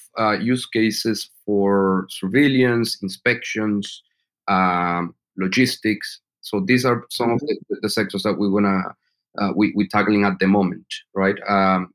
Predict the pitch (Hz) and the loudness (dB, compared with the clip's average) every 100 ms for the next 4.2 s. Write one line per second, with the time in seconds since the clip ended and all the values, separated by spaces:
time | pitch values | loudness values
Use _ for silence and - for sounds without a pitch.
0 | - 110 117 117 131 117 117 117 107 113 | -4 2 2 2 0 2 4 4 4 2
1 | 113 113 110 - 101 98 92 - 123 123 | 4 2 0 -4 0 0 0 0 0 0
2 | 110 - 98 110 110 107 113 110 _ _ | -4 -2 -2 2 4 4 4 2 _ _
3 | _ - 104 101 95 95 - 117 120 147 | _ -2 2 2 2 -2 0 0 0 -4
4 | 147 | -4